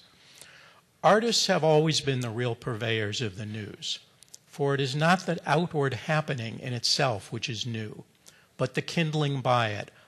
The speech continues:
of emotion, perception, and appreciation. We are beginning to realize that emotions and imagination are more potent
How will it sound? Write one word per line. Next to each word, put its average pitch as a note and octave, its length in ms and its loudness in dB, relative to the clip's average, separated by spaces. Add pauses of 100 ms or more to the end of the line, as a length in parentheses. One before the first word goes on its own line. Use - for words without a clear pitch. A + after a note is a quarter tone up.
(100)
of A#2 100 -4
emotion, B2 720 -2
perception, A#2 800 -4
and A2 160 -6
appreciation. A2 920 -8 (600)
We C3+ 140 4
are C3+ 80 6
beginning D3 580 4
to - 140 -2
realize A#2 680 4
that A#2 140 -4
emotions B2 640 -2
and A#2+ 120 -2
imagination A#2 920 -2 (460)
are B2 120 0
more C3+ 300 2
potent E3 640 0